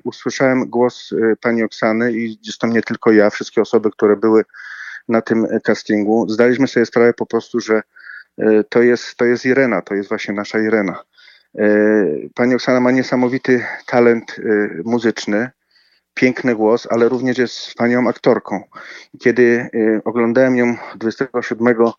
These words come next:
sierpnia na deskach tego teatru na premierze, e, e, to po prostu nie mogłem uwierzyć swoim oczom. Wydawało mi się, że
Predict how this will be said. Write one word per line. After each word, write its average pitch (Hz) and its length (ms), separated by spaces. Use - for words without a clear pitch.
sierpnia 113 680
na 107 160
deskach 110 320
tego 113 240
teatru 113 300
na 104 100
premierze, 104 600
e, 98 40
e, 104 640
to 123 120
po - 120
prostu 131 460
nie 127 140
mogłem 131 340
uwierzyć 123 600
swoim 120 380
oczom. 120 300
Wydawało 123 400
mi 117 120
się, 127 180
że 117 260